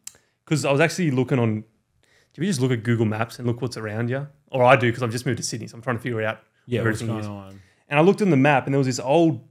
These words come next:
Speaker 1: rundown stadium near me where I'm living now. And I figured out that it's the old stadium of Saint George Budapest.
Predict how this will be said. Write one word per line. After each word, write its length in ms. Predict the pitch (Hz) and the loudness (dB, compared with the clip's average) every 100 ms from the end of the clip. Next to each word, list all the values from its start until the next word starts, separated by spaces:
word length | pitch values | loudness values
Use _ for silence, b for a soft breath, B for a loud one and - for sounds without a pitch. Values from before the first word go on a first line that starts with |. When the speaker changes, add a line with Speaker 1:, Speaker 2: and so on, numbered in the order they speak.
| _ | _
Speaker 1:
rundown 440 | 131 135 135 123 117 | -2 0 2 0 -2
stadium 640 | - 120 117 110 104 101 _ | -4 -4 -2 -2 -6 -12 _
near 220 | 135 117 117 | -4 0 2
me 140 | 110 | 0
where 140 | 110 113 | -2 -4
I'm 80 | 110 | -4
living 220 | 113 110 | -4 -6
now. 300 | 107 139 185 b b b b - | -8 -8 -10 b b b b -2
And 100 | 151 | 0
I 60 | 123 - _ | 0 -4 _
figured 220 | 190 143 | -2 4
out 200 | 135 127 | 4 4
that 100 | 135 | 0
it's 180 | 123 120 | -4 -6
the 160 | - 127 | -6 0
old 220 | 139 143 | 2 0
stadium 380 | - 123 120 120 | -4 -2 0 2
of 120 | 117 | 0
Saint 220 | - 127 117 | -4 -8 -2
George 260 | 123 113 | -2 -2
Budapest. 540 | 117 117 131 180 - | -2 -2 0 -4 -6